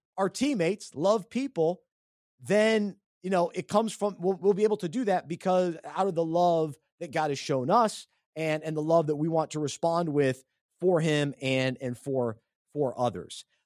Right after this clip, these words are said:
Um, and, and so today, the encouragement for all of us is let, let's not be floaters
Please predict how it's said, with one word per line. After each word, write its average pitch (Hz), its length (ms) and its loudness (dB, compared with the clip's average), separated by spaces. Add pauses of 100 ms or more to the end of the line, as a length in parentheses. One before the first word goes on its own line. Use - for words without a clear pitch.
(140)
Um, 110 460 0 (720)
and, 160 400 0
and 170 140 -6
so 190 380 4 (500)
today, 214 680 6
the 175 140 0
encouragement 190 580 0
for 190 120 -2
all 156 240 6
of 131 100 -2
us 123 360 0
is 139 520 0 (320)
let, 247 180 -10
let's 254 160 -6
not 214 140 0
be 165 100 -4
floaters 135 840 -4